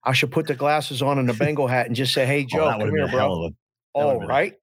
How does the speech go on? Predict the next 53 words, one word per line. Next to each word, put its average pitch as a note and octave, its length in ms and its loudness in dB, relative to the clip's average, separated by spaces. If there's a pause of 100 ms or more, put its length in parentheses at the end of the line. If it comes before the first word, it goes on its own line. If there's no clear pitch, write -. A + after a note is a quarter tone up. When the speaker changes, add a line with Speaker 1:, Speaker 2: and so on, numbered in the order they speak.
(140)
Speaker 2:
hell G#2 320 2
of E2 80 -2
a E2 80 -2
picture E2 380 0
if - 100 -4
you'd E2+ 160 0
Speaker 1:
I C3 100 0
Speaker 2:
pulled C3+ 100 -2
Speaker 1:
know, E3+ 140 2
Speaker 2:
that - 60 -4
Speaker 1:
but C3 100 -2
I C3+ 40 2
Speaker 2:
off. C3 80 0
Speaker 1:
was B2+ 120 -4
busy D#3 340 -2
doing C#3+ 260 -2
the C3 60 0
other B2+ 220 0
shows. D#3 340 0
I A#2 80 0
couldn't B2+ 260 -2
get A#2+ 180 0
down C#3+ 280 0
there. G#2 140 2
I G#2 40 2
was G#2+ 120 -2
like, A2 140 -4
"I C#3+ 140 2
ain't A2+ 100 0
gonna G#2+ 120 0
bother G2+ 320 -2
Joe G2+ 260 0
B," G#2 220 0
but G#2+ 200 -2 (120)
next B2+ 220 -2
time B2+ 100 0
Speaker 2:
So D#3+ 80 2
Speaker 1:
he D#3+ 60 -4
comes F3 100 -2
Speaker 2:
I'm F#3+ 100 2
Speaker 1:
to - 80 -4
Speaker 2:
sitting, A#3 320 0
Speaker 1:
town, D3+ 60 -8
Speaker 2:
so, F#3+ 140 -2
Speaker 1:
I'll C3+ 60 -4
Speaker 2:
so C#3+ 280 0
I'm C#3+ 160 0
with G3 180 0
Madeline E3 440 0
and C#3+ 80 2
her B2 120 0
friend, F2 420 -2
right? G2+ 340 0